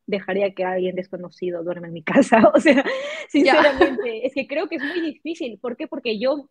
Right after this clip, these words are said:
Speaker 2: Sí, sí.
Speaker 1: venimos de otra cultura, de otro contexto, somos más desconfiados, ¿entiendes? O sea,
Speaker 2: Desde
Speaker 1: ya de
Speaker 2: luego.
Speaker 1: por sí,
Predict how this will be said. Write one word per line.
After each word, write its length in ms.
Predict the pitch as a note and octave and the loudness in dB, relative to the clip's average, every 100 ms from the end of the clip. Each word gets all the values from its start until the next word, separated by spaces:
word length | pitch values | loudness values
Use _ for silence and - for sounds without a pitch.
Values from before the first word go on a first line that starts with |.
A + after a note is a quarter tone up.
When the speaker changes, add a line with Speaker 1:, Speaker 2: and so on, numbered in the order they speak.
| _ | _
Speaker 2:
Sí, 220 | - D#4 | -12 -10
sí. 240 | D#4 A#3+ D#4 | -6 -4 2
Speaker 1:
venimos 400 | A3 B3 D4+ C4+ | 2 2 -2 -2
de 80 | |
otra 200 | B3+ C4 | -4 -6
cultura, 600 | C4+ A3+ G3 D4 C#4+ C#4+ A#3+ | -8 -8 -6 -4 -2 -2 -4
de 80 | A3+ | -6
otro 160 | A#3+ | -6
contexto, 600 | A3 G#3+ B3+ B3+ - A#3 | -8 -6 -6 -8 -8 -8
somos 300 | A#3 B3 C4 | -6 -6 -4
más 160 | B3+ C4 | -4 -6
desconfiados, 960 | D4 - A3 G3 - B3 C#4+ F3+ F3+ _ | -8 -6 -6 -6 -4 0 0 -2 -8 _
¿entiendes? 480 | F#3 A#3+ C4 G3+ F#3 | -12 -4 -4 -4 -10
O 200 | _ _ | _ _
sea, 120 | G#3 | -2
Speaker 2:
Desde 20 | |
Speaker 1:
ya 140 | G3+ G#3 | 2 2
de 100 | A#3 | 0
Speaker 2:
luego. 0 | |
Speaker 1:
por 200 | D4+ G3 | -2 -8
sí, 340 | - A#3+ - | -8 -8 -8